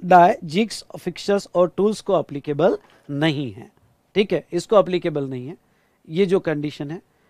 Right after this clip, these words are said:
मतलब अगर आपने ये एक साल या आगे, ध्यान दें कि दोस्त, अ, एक साल या आपने आगे दो साल में, तो सॉरी, वन ईयर और थ्री ईयर्स में या एक्सटेंडेड पीरियड में आपने नहीं लाया तो भी चलेगा।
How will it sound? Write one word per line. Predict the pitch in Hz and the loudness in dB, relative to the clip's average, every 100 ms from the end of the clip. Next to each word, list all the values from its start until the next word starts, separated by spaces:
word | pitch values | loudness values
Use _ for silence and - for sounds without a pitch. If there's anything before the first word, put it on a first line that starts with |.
| _ 165 | _ -4
मतलब | 170 196 185 - | 4 4 4 0
अगर | 170 185 - - | 2 4 4 4
आपने | 196 196 202 | 4 4 0
ये | 202 196 | -4 -2
एक | 185 - | -2 -4
साल | - 208 214 | 2 2 2
या | 175 165 175 - _ | 2 2 2 -2 _
आगे, | 151 147 165 175 _ - | -4 -2 -2 -4 _ -16
ध्यान | 156 151 156 | 0 2 4
दें | 160 220 _ _ _ - | 0 -6 _ _ _ -6
कि | |
दोस्त, | 175 190 226 - | 4 6 6 2
अ, | 202 180 170 - - _ _ | 2 4 2 -2 -10 _ _
एक | 196 220 | 2 2
साल | 277 294 | 4 4
या | 277 202 | 6 6
आपने | 175 175 180 175 - | 6 4 2 -2 -2
आगे | 147 151 165 | -2 -2 -2
दो | 147 175 | -2 -2
साल | 170 151 | -2 -2
में, | 151 160 | -4 -8
तो | - 151 | -6 -6
सॉरी, | - 131 113 143 | -6 -10 -12 0
वन | 170 226 | 2 2
ईयर | 233 233 | 2 0
और | 185 202 | 4 4
थ्री | - 277 | 4 2
ईयर्स | 226 147 - | 2 2 -4
में | 127 | -4
या | 160 | 2
एक्सटेंडेड | 185 - 254 269 262 | 2 2 0 2 2
पीरियड | 190 175 | 2 -2
में | 156 151 - _ - | -2 -6 -8 _ 0
आपने | 160 156 160 | 0 2 0
नहीं | 156 226 | 0 2
लाया | 214 139 147 - | 2 -2 -4 -8
तो | 151 | -4
भी | 151 - | -4 -4
चलेगा। | - 196 131 107 | 2 4 4 -2